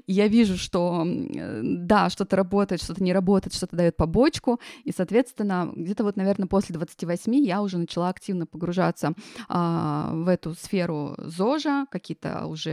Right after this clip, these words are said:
э, менять, да, трансформировать своё питание, подключить какие-то добавки, а, смотреть вообще, как лучше спать, как лучше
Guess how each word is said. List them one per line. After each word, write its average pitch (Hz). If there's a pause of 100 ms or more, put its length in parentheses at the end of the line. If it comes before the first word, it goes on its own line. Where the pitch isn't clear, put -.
(120)
э, - (220)
менять, 170
да, 185
трансформировать 160
своё 160
питание, 277
подключить -
какие-то 165
добавки, 240 (380)
а, 165
смотреть 190
вообще, -
как -
лучше 160
спать, 277
как -
лучше 156